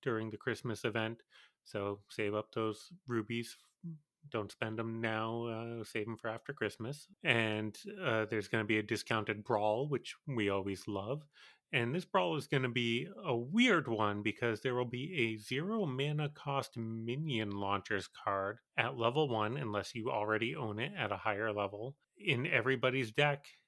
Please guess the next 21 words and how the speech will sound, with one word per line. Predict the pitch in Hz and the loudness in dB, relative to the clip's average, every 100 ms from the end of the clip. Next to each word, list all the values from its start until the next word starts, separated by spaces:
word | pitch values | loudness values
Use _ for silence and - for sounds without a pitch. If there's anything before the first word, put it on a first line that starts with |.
| - | -8
So | - 139 | 0 2
everybody's | 131 147 143 143 143 | 2 2 0 0 -2
deck | 139 135 | -4 -2
will | 147 | -2
be | 131 135 - - | -2 -4 -6 -4
thirteen | 170 196 - - - 190 196 147 | -2 -2 -8 -12 -4 -2 -2 -4
cards | - 101 92 95 - | 0 2 2 -4 -10
for | - - | -12 -6
that | 170 139 - | -2 -2 2
brawl. | 117 107 107 107 _ - - _ | 2 4 2 -4 _ -20 -20 _
I'm | 131 | -2
excited | 120 120 113 127 | 2 4 6 4
to | 120 | 0
see | - 135 | 0 2
what | 131 | 4
that | 131 139 | 4 2
looks | 165 - | 0 0
like. | 110 101 - | 0 0 -2
It's | - - | -10 -6
gonna | 107 107 | -6 -4
be | 110 110 127 | -4 -4 -6